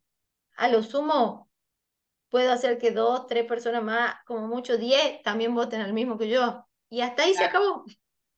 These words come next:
Speaker 1: No puedo hacer
Speaker 2: Claro.
Speaker 1: más nada. Y si me preocupa la economía del país, bueno, puedo ver la forma de hacer más plata, generar nuevos ingresos,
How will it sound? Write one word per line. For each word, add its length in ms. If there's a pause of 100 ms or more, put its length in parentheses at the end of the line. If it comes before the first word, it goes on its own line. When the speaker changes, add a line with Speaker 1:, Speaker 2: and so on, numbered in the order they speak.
(300)
Speaker 1:
No 240
puedo 220
hacer 120
Speaker 2:
Claro. 160
Speaker 1:
más 140
nada. 440 (1400)
Y 160
si 200
me 140
preocupa 420
la 80
economía 460
del 140
país, 460 (340)
bueno, 560 (500)
puedo 840 (360)
ver 240
la 100
forma 320
de 80
hacer 240
más 260
plata, 680
generar 400
nuevos 300
ingresos, 1200